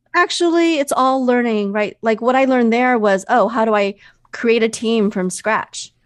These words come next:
How do I build channels for marketing messaging? How do I experiment with, um, a retreat? How do I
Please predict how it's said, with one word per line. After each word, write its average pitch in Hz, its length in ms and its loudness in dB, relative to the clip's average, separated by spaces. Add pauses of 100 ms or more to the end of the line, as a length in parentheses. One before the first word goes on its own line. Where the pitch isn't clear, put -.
(360)
How 220 220 -2
do 226 60 2
I 208 120 2
build 196 600 2 (220)
channels 208 440 -2
for 180 140 -6
marketing 180 480 -4
messaging? 175 600 -8
How 220 200 0
do 220 140 2
I 196 200 0
experiment 202 760 -2 (340)
with, 180 420 -2
um, 170 300 0
a 185 60 -4
retreat? 185 560 -4
How 185 160 -2
do 196 140 0
I 180 300 0